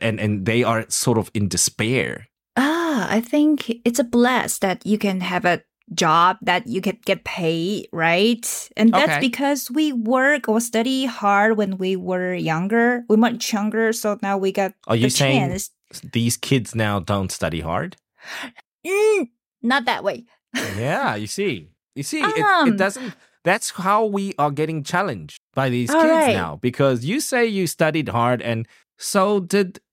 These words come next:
Speaker 1: they. They also
Speaker 2: Okay.
Speaker 1: studied hard,
Speaker 2: Let me
Speaker 1: but
Speaker 2: rephrase.
Speaker 1: the unemployment.
Speaker 2: Mm-hmm. Um,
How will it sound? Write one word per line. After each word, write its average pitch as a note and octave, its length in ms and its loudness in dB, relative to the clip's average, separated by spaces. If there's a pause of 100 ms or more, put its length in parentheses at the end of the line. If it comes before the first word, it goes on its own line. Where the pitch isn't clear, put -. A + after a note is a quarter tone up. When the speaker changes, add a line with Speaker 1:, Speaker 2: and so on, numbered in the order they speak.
(100)
Speaker 1:
they. B2+ 500 -2 (240)
They F3 200 0
also D#3 260 2
Speaker 2:
Okay. F#2+ 80 2
Speaker 1:
studied F#2 360 -4
hard, F#2+ 400 -6
Speaker 2:
Let A3+ 220 2
me D#4 60 2
Speaker 1:
but - 120 4
Speaker 2:
rephrase. G3+ 640 -2 (100)
Speaker 1:
the D3+ 260 0
unemployment. G3+ 960 -2
Speaker 2:
Mm-hmm. A#3 680 0
Um, G#3 720 -6